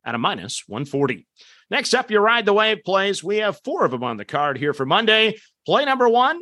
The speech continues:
the Toronto Blue Jays over the Baltimore Orioles at a minus one thirty-five. That is Berrios against Kramer. We're on the L A Angels over the Oakland A's at a minus one seventy-five. That is Sandoval against Martinez.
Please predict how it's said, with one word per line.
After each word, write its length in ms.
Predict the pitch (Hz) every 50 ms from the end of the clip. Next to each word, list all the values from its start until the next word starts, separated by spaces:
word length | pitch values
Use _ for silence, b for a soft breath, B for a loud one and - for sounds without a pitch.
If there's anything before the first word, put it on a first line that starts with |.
| - _ -
the 120 | 247 262
Toronto 480 | - - 226 254 254 240 233 240 240 226
Blue 240 | 196 226 233 226
Jays 440 | 160 160 175 170 147 117 107 98 -
over 120 | 135 123 131
the 80 | 139
Baltimore 420 | 139 151 160 151 - 151 160 160 160
Orioles 580 | 160 180 202 240 254 269 349 330 262 - - -
at 80 | 185 160
a 40 | 143
minus 280 | 135 143 143 139 -
one 180 | - 143 143 127
thirty-five. 840 | - 165 156 127 120 113 - 208 240 220 185 170 165 165 170 165 b b b b b -
That 160 | 120 139 165
is 140 | 170 165 135
Berrios 800 | 104 113 165 175 170 202 269 180 110 104 107 143 165 - - -
against 420 | - 165 170 151 165 175 185 - -
Kramer. 480 | - 185 196 190 175 175 156 110 - b b b b b b b b
We're 140 | b 151 220
on 120 | 277 269 240
the 220 | 220 208 214 -
L 320 | 214 247 294 302 302 - - -
A 300 | 208 233 247 269 - - _ -
Angels 640 | 196 233 302 330 254 165 180 156 120 104 - -
over 100 | 127 113
the 140 | 123 135 143
Oakland 300 | 143 139 139 143 147 151
A's 400 | 156 170 190 247 311 320 - -
at 100 | 170 151
a 60 | 147
minus 260 | 139 139 135 135 - -
one 180 | 143 147 139
seventy-five. 880 | 127 - 165 160 151 143 127 120 - 196 226 196 170 160 165 170 160 147 b b b _ _ -
That 160 | 110 139 147
is 220 | 156 156 139 -
Sandoval 800 | - - 170 196 277 302 220 147 123 87 101 95 98 139 185 180 -
against 460 | 160 160 151 131 143 160 156 - -
Martinez. 800 | 151 160 170 147 - - 180 190 185 170 151 120 104 90 - -